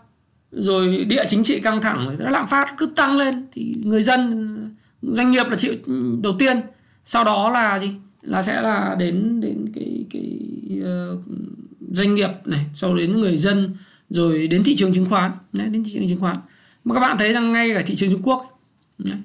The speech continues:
là cái chuyến tàu lượn là chưa thấy hồi kết của chứng khoán Trung Quốc. Và Mỹ là cảnh báo ngay là nếu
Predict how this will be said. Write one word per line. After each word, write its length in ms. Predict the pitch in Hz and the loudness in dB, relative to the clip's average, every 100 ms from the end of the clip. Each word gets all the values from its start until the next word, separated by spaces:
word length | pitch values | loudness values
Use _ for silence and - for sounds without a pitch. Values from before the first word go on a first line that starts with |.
| - _ | -16 _
là 120 | - 185 | -4 0
cái 100 | 220 | 2
chuyến 220 | 214 220 | 4 4
tàu 140 | 220 | 2
lượn 300 | 185 208 233 | 2 2 0
là 80 | 185 | -2
chưa 180 | 170 226 | 2 2
thấy 160 | 208 202 | 2 2
hồi 180 | 202 - | 2 0
kết 200 | 240 - | -2 -2
của 80 | 147 | -2
chứng 140 | 151 | 0
khoán 140 | 175 | 0
Trung 120 | 185 190 | 0 0
Quốc. 260 | 247 247 - _ _ _ - | -2 -4 -12 _ _ _ -10
Và 340 | 160 175 170 | -2 0 2
Mỹ 320 | 180 226 - | 4 2 2
là 100 | 269 - | 0 0
cảnh 140 | 143 | 0
báo 220 | 135 131 | 2 2
ngay 200 | 190 202 185 - _ _ | 0 -2 -4 -12 _ _
là 160 | 156 156 | 0 4
nếu 180 | 180 | 6